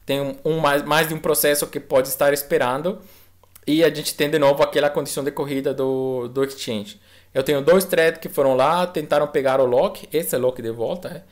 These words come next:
e eles não conseguiram. Mas é, é um problema de implementação, quão bom a gente,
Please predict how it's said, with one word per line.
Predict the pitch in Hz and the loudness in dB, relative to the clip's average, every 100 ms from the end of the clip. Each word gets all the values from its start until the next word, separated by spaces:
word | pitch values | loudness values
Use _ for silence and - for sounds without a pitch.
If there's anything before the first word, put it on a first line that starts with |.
| - - _ | -20 -20 _
e | - 135 160 180 - - | -8 -6 -6 -8 -16 -4
eles | 135 135 | -2 0
não | 139 | -2
conseguiram. | 135 156 165 123 107 | -4 -6 -4 -4 -4
Mas | 104 185 254 294 - - - - - | -4 -6 -6 -8 -10 -12 -20 -20 -10
é, | 196 196 190 - - | -6 -6 -8 -18 -6
é | 185 190 | -4 -2
um | 185 | -2
problema | 196 175 175 | 2 4 2
de | 175 | 0
implementação, | 190 180 180 175 160 120 | -2 -4 -2 -4 -4 -6
quão | - 151 | -4 -4
bom | 147 139 | -2 -4
a | 135 | -4
gente, | 135 135 139 127 123 | -8 -8 -6 -6 -6